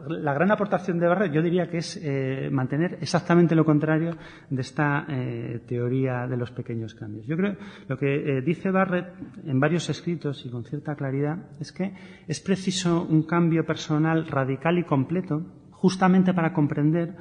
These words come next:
hasta qué punto, eh, las grandes transformaciones sociales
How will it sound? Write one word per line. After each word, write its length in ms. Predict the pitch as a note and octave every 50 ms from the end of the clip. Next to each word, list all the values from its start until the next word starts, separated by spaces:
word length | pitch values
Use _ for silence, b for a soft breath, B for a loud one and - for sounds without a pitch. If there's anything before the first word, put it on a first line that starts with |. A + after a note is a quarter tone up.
| B B B B B B B B
hasta 280 | - B2+ - - D3+ C#3+
qué 120 | - E3
punto, 580 | D#3+ F3+ F3+ F3+ F3+ F#3 F3+ E3+ F3 F#3+ - -
eh, 260 | D3+ C3 C3+ C3 B2+ C#3
las 180 | C3+ B2+ -
grandes 260 | - E3 E3 F3+ E3+ -
transformaciones 680 | - F3 - - - - D#3+ D3+ D#3 - D#3 D3+ C#3+ -
sociales 640 | - D3 C#3 - - E3+ E3 D3+ C#3 D#3+ D#3 -